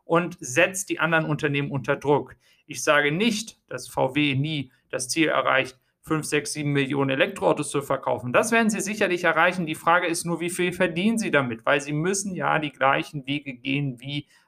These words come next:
Tesla. Es gibt einige Dinge, wo jetzt die Autounternehmen Vorteil haben, weil man mehr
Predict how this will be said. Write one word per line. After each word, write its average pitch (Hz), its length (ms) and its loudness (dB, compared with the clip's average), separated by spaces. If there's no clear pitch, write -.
Tesla. - 500 0
Es - 200 -12
gibt - 340 -6
einige 196 720 4
Dinge, 190 420 0
wo 143 120 0
jetzt 185 380 2
die 165 80 -2
Autounternehmen 147 680 2
Vorteil 240 480 6
haben, 196 280 4
weil 135 120 2
man 127 180 2
mehr 117 160 -4